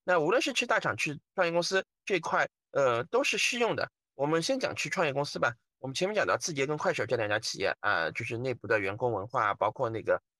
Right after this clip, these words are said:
算法，他们的实力整体都很强。那我们去，可以去看一下您想要去的公司，对吧？里面字节跳动或者说快手，尤其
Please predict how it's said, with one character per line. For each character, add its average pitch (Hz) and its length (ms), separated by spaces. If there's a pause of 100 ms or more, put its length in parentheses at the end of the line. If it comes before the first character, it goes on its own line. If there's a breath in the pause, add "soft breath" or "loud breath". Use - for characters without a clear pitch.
(120)
算 139 160
法， 113 200
他 - 100
们 113 60
的 113 60
实 - 180
力 135 140
整 117 160
体 117 80
都 110 140
很 127 120
强。 98 300 (300)
那 226 120
我 156 120
们 110 120
去， - 160
可 151 140
以 135 60
去 - 120
看 180 160
一 147 40
下 117 140 (320)
您 147 200
想 156 140
要 98 100
去 - 160
的 120 80
公 127 140
司， 147 260
对 110 120
吧？ 85 140
里 85 120
面 104 220
字 - 140
节 113 120
跳 123 180
动 113 180
或 - 80
者 113 120
说 113 100
快 143 200
手， 101 180
尤 92 100
其 175 180